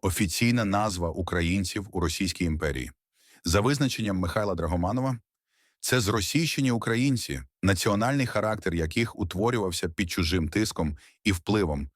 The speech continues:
що мало наслідком засвоєння переважно гірших якостей чужої національності і втрати кращих своїх. Володимир Винниченко у романі «Хочу» написав: «Знаєте, що таке малорос? Ні? Паршивець, просто кажучи,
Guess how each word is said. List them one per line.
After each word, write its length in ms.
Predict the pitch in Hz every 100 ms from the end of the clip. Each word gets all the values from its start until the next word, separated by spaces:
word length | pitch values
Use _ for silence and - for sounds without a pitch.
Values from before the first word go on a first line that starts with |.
| _
що 260 | - - 95
мало 280 | 90 113 117
наслідком 540 | 104 101 98 - 80
засвоєння 560 | 82 - 92 95 90 73
переважно 540 | 85 82 90 85 82
гірших 520 | 69 104 107 - -
якостей 580 | 85 87 87 - 82 76 - _
чужої 440 | - 104 80 87 80
національності 840 | 73 82 76 85 87 85 - 69 - _ -
і 80 |
втрати 420 | 82 - 80 78 73
кращих 420 | 76 73 - -
своїх. 420 | - 69 64 - _ _ _ _ _ _ _ 98
Володимир 480 | 107 123 185 180
Винниченко 640 | 120 107 92 - 120 120 92
у 80 |
романі 360 | 87 90 95 90
«Хочу» 500 | 87 113 80 - 62 - _ _ _ -
написав: 540 | 90 98 - 76 67 - _ _ _ _
«Знаєте, 460 | 85 90 175 208 180
що 160 | - 156
таке 220 | 135 120
малорос? 640 | 98 90 82 69 - - _ _ _ -
Ні? 300 | 90 123 151 - _ _ _ -
Паршивець, 640 | 113 90 - 127 87 82
просто 360 | - 113 - 80
кажучи, 640 | 87 80 78 - 69